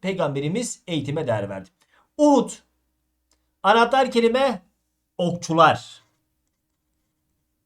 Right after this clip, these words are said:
Okçular ne hocam? Şimdi anlatacağım sana. Peygamberimiz tepeye elli tane okçu bırakıyor. Ve okçulara diyor ki, "Savaş bitme-, bitmeden oradan inmeyin." diyor.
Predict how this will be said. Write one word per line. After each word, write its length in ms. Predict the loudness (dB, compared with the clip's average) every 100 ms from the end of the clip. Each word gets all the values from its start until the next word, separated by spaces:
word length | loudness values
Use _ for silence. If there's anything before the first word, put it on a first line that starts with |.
| _ _ _ _
Okçular 500 | -8 -6 -2 0 0
ne 40 | 0
hocam? 480 | -2 0 -2 -4 -14
Şimdi 280 | -16 -10 -10
anlatacağım 520 | -10 -10 -12 -12 -14
sana. 280 | -16 -18 -20 _ _ _ _ _ _ _ _ _ 2
Peygamberimiz 840 | 4 4 4 2 0 -4 -12 _ _ _ _ _ _ _ _ _ _
tepeye 560 | 0 0 2 0 -2 -6 -6
elli 300 | -4 -2 -2
tane 220 | -2 0
okçu 280 | -4 -4 -8
bırakıyor. 400 | -8 -10 -16 -16 _ _ _ _ _ _ _
Ve 60 | 2
okçulara 520 | 2 2 0 4 4
diyor 220 | 2 -6
ki, 260 | -4 -6 -8 -16 _ _ _ _ _ _ _ _ _ _ _ -12
"Savaş 600 | -4 -2 0 0 0 -2
bitme-, 640 | -4 -2 0 0 0 -4
bitmeden 680 | -6 -6 -4 -2 -2 -4 -6 -2
oradan 340 | 0 2 2
inmeyin." 420 | 2 0 -2 -4
diyor. 340 | -6 -12 -14